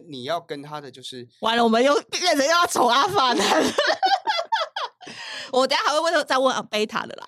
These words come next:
Speaker 2: 先讲阿法，
Speaker 1: 好，我们先
Speaker 2: 要怎么吸引到他？
Speaker 1: 阿法男就是他太多人要找他了，所以他眼里就不会去看那些。
Speaker 2: 嗯。
Speaker 1: 所以你要让他觉得是，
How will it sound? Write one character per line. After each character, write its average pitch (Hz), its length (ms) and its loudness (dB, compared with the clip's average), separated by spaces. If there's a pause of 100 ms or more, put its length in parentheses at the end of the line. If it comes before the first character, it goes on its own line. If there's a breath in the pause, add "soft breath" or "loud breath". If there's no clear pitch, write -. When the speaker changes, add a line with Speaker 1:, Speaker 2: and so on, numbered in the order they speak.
Speaker 2:
先 - 160 -2
讲 190 140 -2
阿 175 180 -2
法， 175 140 -8
Speaker 1:
好， - 0 -
我 - 0 -
们 - 60 -6
先 247 80 0
Speaker 2:
要 403 60 -2
怎 220 120 -6
么 165 80 -8
吸 233 220 -8
引 151 140 -10
到 160 200 -6
他？ - 400 -14 (680 soft breath)
Speaker 1:
阿 285 160 -14
法 240 160 -10
男 143 200 -12
就 202 100 -14
是 240 360 -12
他 - 160 -10
太 254 300 -12
多 190 180 -10
人 147 260 -10
要 156 180 -10
找 - 360 -16
他 117 320 -8
了， 101 280 -12
所 202 160 -12
以 160 80 -12
他 180 260 -10
眼 147 240 -12
里 147 80 -14
就 135 140 -18
不 - 180 -20
会 117 140 -12
去 120 180 -18
看 120 320 -18
那 101 140 -20
些。 - 420 -20
Speaker 2:
嗯。 202 300 -20
Speaker 1:
所 196 140 -12
以 196 40 -10
你 156 120 -12
要 156 120 -6
让 185 180 -8
他 180 140 -10
觉 127 220 -12
得 127 140 -8
是， 127 320 -16